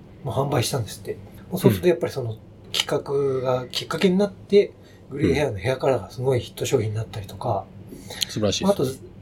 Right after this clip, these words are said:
Speaker 1: 雑誌でこう、スマホのこう、使い方とか、まあ、そういう企画をやった時にすごくやっぱり好評になって、
Speaker 2: うん。うん。
Speaker 1: えー、さっき言った文化事業、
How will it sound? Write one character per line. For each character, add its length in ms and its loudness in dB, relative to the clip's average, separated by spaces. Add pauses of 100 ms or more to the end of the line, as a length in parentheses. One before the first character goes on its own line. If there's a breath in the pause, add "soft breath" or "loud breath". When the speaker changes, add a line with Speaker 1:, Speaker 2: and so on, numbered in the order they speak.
(280)
Speaker 1:
雑 260 2
誌 200 0
で 120 6
こ 200 0
う、 40 4
ス 140 -8
マ 160 0
ホ 120 -4
の 140 0
こ 380 2
う、 320 -20
使 160 2
い 60 4
方 200 -6
と 120 -14
か、 180 -14 (140)
ま 80 -6
あ、 40 -2
そ 200 0
う 40 -2
い 40 4
う 80 8
企 120 -2
画 160 6
を 80 6
や 100 6
っ 20 -8
た 100 -8
時 180 -4
に 120 -6
す 100 -8
ご 80 -6
く 60 0
や 80 2
っ 20 -12
ぱ 120 -6
り 60 -4
好 220 2
評 140 0
に 60 -6
な 80 -4
っ 20 -8
て、 360 -4 (540 loud breath)
Speaker 2:
う 40 4
ん。 20 6
う 40 2
ん。 120 -6 (200)
Speaker 1:
え 260 0
ー、 20 0
さ 140 4
っ 20 -6
き 120 -10
言 20 -16
っ 20 -16
た 80 -8
文 240 -4
化 160 2
事 120 -2
業、 200 -4